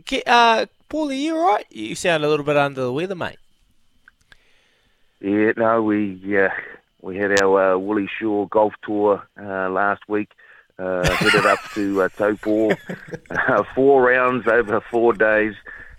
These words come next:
Speaker 2: Uh, <laughs> Might have even visited a karaoke bar. Don't, I'm, I don't really remember,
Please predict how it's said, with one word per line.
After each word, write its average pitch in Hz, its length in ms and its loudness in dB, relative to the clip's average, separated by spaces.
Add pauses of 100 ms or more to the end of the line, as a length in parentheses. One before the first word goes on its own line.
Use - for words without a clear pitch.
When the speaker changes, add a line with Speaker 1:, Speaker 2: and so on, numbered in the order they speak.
(140)
Speaker 2:
Uh, 98 680 0
<laughs> - 120 -20 (540)
Might 107 240 2
have 113 120 0
even 101 240 0
visited 98 400 -2
a 90 40 -8
karaoke 101 680 0
bar. 90 240 2
Don't, 107 260 0
I'm, 98 260 -6
I - 400 -4
don't 120 280 0
really 101 200 2
remember, 95 500 -2